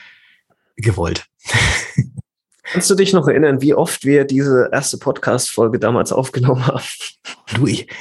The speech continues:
Speaker 1: ich weiß noch, wie, wie
Speaker 2: <laughs>
Speaker 1: oft ich in der Na-, im Nachgang irgendwie versucht habe, da noch irgendwas zu retten in dieser Audiospur. Und, und dann versucht habe, sämtliche Füllworte rauszuschneiden und machen und tun.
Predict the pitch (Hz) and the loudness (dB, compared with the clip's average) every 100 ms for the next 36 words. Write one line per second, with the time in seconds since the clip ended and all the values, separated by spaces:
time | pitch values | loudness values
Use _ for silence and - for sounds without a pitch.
0 | - 98 98 104 143 160 - 311 240 117 | -12 -6 -2 0 2 4 2 0 0 0
1 | 120 - - 110 - 135 - - 135 - | 0 2 0 0 0 0 -2 0 -2 -2
2 | _ - - 120 120 - _ _ - - | _ -14 0 2 2 -2 _ _ -10 -2
3 | 110 104 - 113 107 160 - 135 123 123 | 0 0 2 2 2 2 2 0 0 2
4 | 131 131 113 120 - 120 120 113 107 113 | 2 2 2 2 2 0 2 2 2 0
5 | 123 123 117 - 98 107 185 110 101 104 | 2 2 0 0 -2 0 2 0 0 0
6 | 101 104 127 101 92 - 95 101 - - | 2 2 2 2 -2 -2 0 -2 -4 -20
7 | - - - _ _ - 113 107 117 113 | -20 -20 -20 _ _ -4 -2 0 2 2
8 | 117 107 135 - 107 120 104 127 120 120 | 2 2 2 2 2 2 2 0 0 2
9 | 113 107 - 139 113 101 123 92 101 - | 0 0 0 0 0 0 0 0 -2 -4
10 | - 95 95 107 95 104 110 - 104 - | -4 0 0 -2 -4 -4 -2 -2 -4 -4
11 | 101 | -6